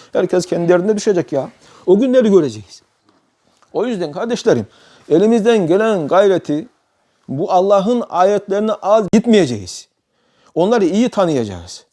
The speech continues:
Eğer onları tanımazsak, onları peşinden gidersek sonumuz,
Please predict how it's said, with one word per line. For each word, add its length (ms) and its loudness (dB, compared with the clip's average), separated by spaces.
Eğer 220 2
onları 340 0
tanımazsak, 680 -2
onları 560 0
peşinden 440 -4
gidersek 440 -2
sonumuz, 560 -6